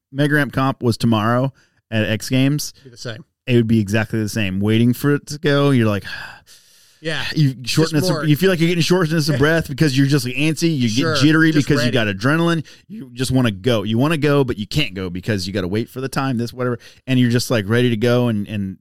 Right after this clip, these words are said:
Speaker 1: especially, you know, all the years riding in front of big crowds and, and doing shows and stuff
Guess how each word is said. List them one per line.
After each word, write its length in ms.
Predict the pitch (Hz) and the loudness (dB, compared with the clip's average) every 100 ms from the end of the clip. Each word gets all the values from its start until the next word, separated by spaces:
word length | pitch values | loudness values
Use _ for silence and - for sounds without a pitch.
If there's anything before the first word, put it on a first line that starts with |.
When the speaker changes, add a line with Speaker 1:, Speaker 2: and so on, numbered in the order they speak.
| _ _ 95 | _ _ -20
Speaker 1:
especially, 380 | - 151 - 120 | -4 -4 0 0
you 100 | 110 | 2
know, 240 | 107 98 _ _ _ _ | 0 -2 _ _ _ _
all 200 | 123 139 | -2 2
the 80 | 127 | 4
years 260 | 120 120 104 | 4 4 2
riding 300 | 110 113 110 | 0 0 -2
in 40 | |
front 220 | 104 110 | -2 -4
of 180 | 95 95 | -4 -8
big 160 | 107 95 | -8 -4
crowds 500 | 117 110 110 107 104 | -2 0 -2 -4 -6
and, 220 | 98 92 | -10 -16
and 500 | 107 101 98 95 71 | -10 -4 -4 -6 -12
doing 220 | 98 107 98 | -16 -14 -6
shows 400 | - 131 139 107 | 0 4 4 2
and 100 | 98 | -2
stuff 440 | - 95 95 | 0 0 -2